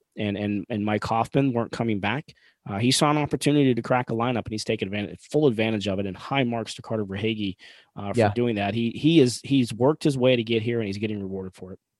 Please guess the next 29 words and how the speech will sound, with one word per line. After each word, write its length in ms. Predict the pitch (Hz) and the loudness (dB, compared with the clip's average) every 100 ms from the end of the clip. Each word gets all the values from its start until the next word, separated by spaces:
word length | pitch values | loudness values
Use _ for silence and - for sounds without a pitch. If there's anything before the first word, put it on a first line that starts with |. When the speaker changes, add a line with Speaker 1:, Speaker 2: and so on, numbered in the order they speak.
| _ | _
Speaker 2:
It's 140 | 123 - | -6 2
like, 160 | 131 147 127 | 2 2 2
it's 380 | 135 - - | 2 0 -4
what 140 | 147 170 | -2 4
you 100 | 151 | 6
like 240 | 131 139 | 6 4
to 80 | - | -2
see, 480 | - 131 120 117 107 | -4 0 2 2 0
not 180 | 123 185 | 2 4
only 160 | 240 170 | 6 4
in 60 | |
sports, 420 | 135 - 131 123 - | 2 0 0 0 0
but 140 | 113 | -2
in 80 | 107 | 0
life. 320 | 104 90 - | 0 -2 -4
When 80 | 104 | -4
you 100 | 104 | -2
get 240 | - 127 | 0 2
that 140 | 156 139 | 4 4
opportunity, 500 | 143 151 - 113 120 | 4 0 0 0 0
'cause 160 | 113 | 0
you 60 | 117 | 2
don't 120 | 147 | 2
get 120 | 185 | 4
many, 340 | 165 120 92 113 _ _ _ - | 4 2 0 -8 _ _ _ -6
but 80 | |
when 140 | 101 113 | 0 0
you 80 | 139 | 4
do, 400 | 147 110 110 | 4 4 2